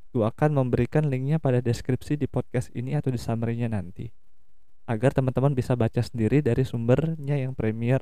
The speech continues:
atau sumber utamanya. Setelah menyelesaikan membaca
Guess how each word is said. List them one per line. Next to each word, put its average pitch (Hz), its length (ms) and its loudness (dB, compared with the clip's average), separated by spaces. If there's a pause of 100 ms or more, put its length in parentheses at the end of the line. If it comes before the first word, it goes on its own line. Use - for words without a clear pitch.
atau 139 160 0
sumber 131 320 -2
utamanya. 110 560 -6 (1040)
Setelah 165 320 6
menyelesaikan 135 560 2
membaca 123 240 0